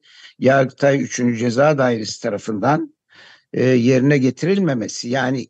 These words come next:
ihlalden önceki duruma getirilmemesi, ihlalin kaldırılması için gerekli usulü işlemlerin yapılmaması nedeniyle, e, ihlal kararı verdi.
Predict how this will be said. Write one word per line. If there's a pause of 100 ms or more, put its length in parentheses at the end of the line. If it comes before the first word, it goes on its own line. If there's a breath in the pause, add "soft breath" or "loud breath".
(100)
ihlalden
önceki
duruma (380)
getirilmemesi,
ihlalin
kaldırılması
için (280 soft breath)
gerekli
usulü
işlemlerin (340 soft breath)
yapılmaması (440 soft breath)
nedeniyle, (640)
e,
ihlal
kararı
verdi.